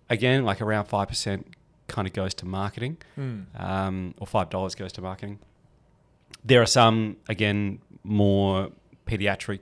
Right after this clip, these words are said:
Speaker 1: businesses or, or some established,
Speaker 2: Mm.
Speaker 1: um, businesses that don't have to market because
Speaker 2: Mm.
Speaker 1: they've got wait lists for
Speaker 2: Mm.
Speaker 1: months.
Speaker 2: And incredible word of mouth referrals and incredible network of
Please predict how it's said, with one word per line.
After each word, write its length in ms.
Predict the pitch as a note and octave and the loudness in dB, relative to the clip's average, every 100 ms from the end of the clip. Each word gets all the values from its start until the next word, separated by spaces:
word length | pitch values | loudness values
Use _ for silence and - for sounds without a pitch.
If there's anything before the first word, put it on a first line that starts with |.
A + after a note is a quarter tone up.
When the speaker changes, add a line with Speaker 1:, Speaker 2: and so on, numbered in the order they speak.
| - | -10
Speaker 1:
businesses 560 | G2 G2+ - G2+ F#2+ | -8 -6 -6 -4 -4
or, 220 | F#2 F2+ F2 | -4 -6 -6
or 60 | |
some 180 | - F#2+ | -6 -6
established, 760 | G2 - G2 G#2 G#2 F#2+ - - - - - | -6 -4 -2 -2 -2 -6 -10 -14 -20 -20 -16
Speaker 2:
Mm. 260 | B2+ B2 A2+ | -10 -8 -6
Speaker 1:
um, 420 | G2 F#2+ F#2 F#2 - - | -4 -4 -6 -10 -12 -8
businesses 540 | F#2+ F#2+ - G2+ G2+ | -6 -6 -6 -6 -4
that 260 | B2 G#2 - | -4 -4 -2
don't 220 | G#2 E2+ | -2 -2
have 260 | - F#2 - | -8 -8 -4
to 60 | |
market 480 | G2 G2 G#2+ D#3+ D#3+ | -2 0 0 -4 -4
because 240 | A2 C3 A#2+ | -8 -6 -6
Speaker 2:
Mm. 40 | |
Speaker 1:
they've 120 | F#2+ | -6
got 180 | G2 - | -10 -8
wait 180 | G#2+ F#2+ | -8 -6
lists 400 | G#2+ - - - | -10 -10 -10 -10
for 180 | - A#2 | -4 -4
Speaker 2:
Mm. 160 | G#2+ F2+ - - - - _ _ _ _ - | -4 -10 -16 -20 -20 -20 _ _ _ _ -4
Speaker 1:
months. 500 | B2 F#3 - - - | -4 -2 -6 -6 -6
Speaker 2:
And 100 | G#2+ | -10
incredible 460 | G2+ C3 B2+ A#2+ | -6 -2 0 0
word 160 | A2+ A2 | -2 -4
of 60 | |
mouth 240 | A2 G#2+ - | -6 -8 -10
referrals 680 | G#2+ G2+ G2 G2 F#2+ G2 - - - | -8 -6 -6 -8 -12 -16 -20 -18 -16
and 540 | F2 E2+ E2+ E2+ E2 - | -14 -12 -14 -14 -16 -18
incredible 640 | F2 F2 G#2 G#2 F#2+ F#2 E2 | -14 -12 -10 -8 -8 -10 -10
network 420 | F#2 G#2 F2 F2 | -12 -10 -12 -12
of 220 | F#2 E2+ | -14 -18